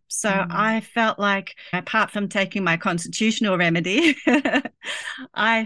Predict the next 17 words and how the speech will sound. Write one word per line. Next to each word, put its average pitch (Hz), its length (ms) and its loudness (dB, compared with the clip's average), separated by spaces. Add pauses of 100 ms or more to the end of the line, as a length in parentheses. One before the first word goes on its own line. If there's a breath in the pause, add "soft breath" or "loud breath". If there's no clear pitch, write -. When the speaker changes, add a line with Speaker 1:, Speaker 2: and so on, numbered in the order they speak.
Speaker 1:
felt 220 220 0
like 208 420 -4
I 196 160 0
needed 202 380 -2
to 196 120 -6
be 185 540 -2
empowered 190 680 0
to 185 80 -12
do 185 220 -4
something 180 560 -4
more. 180 440 -2 (280 loud breath)
Speaker 2:
Mm. 185 220 -2
Speaker 1:
And 190 260 0
I 196 140 0
came 220 280 2
across 196 500 -2
this 175 460 -4